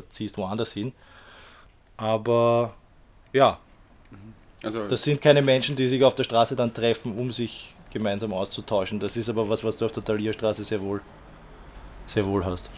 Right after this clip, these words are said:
Speaker 2: Also du hast da den, den Begriff nomadische Vielsprachigkeit und auf der anderen Seite ist dann die sesshafte Vielsprachigkeit.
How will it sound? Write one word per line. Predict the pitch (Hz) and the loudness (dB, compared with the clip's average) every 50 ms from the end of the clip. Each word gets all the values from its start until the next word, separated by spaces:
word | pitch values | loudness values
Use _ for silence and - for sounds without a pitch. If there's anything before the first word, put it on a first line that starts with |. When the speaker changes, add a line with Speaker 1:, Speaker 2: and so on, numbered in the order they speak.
| - - - - - - - | -20 -20 -20 -18 -18 -14 -6
Speaker 2:
Also | - 107 110 104 | -2 -2 0 2
du | 117 113 | 2 2
hast | 113 110 - - | 2 2 4 4
da | 120 113 113 | 6 6 6
den, | 113 - 120 113 113 107 110 110 107 - | 6 4 4 4 6 4 4 2 2 0
den | - 113 107 101 | 0 0 0 0
Begriff | - 107 - - 117 - - | 0 -4 -2 -4 -4 -2 0
nomadische | 120 110 104 98 87 82 95 98 127 120 - 131 113 | 0 2 2 2 2 2 0 0 0 0 -2 -4 -4
Vielsprachigkeit | - - 123 123 - - - 113 104 110 117 107 - - - 110 104 101 | -4 -4 -4 -4 -4 -2 0 0 0 0 -2 -6 -6 -4 -4 -4 -2 -2
und | 104 107 98 | -2 -2 -2
auf | 101 - | -4 -2
der | - 95 | -4 -4
anderen | 92 95 101 98 | -2 -2 -2 -2
Seite | 104 98 - - 101 | -2 -2 -2 -2 -4
ist | 101 101 - | -4 -2 -4
dann | 107 101 98 | -4 -4 -2
die | - 104 101 98 | -2 -2 -2 -2
sesshafte | 98 - - 104 98 - - 123 113 113 - - 117 107 | -2 -2 -4 -4 -4 -2 -2 -2 -2 -2 0 -2 -2 -2
Vielsprachigkeit. | - - 110 107 - - - 92 82 - - - - - 110 95 95 | -2 -4 -4 -4 -4 -4 -4 -4 -4 -6 -8 -12 -8 -4 -4 -4 -4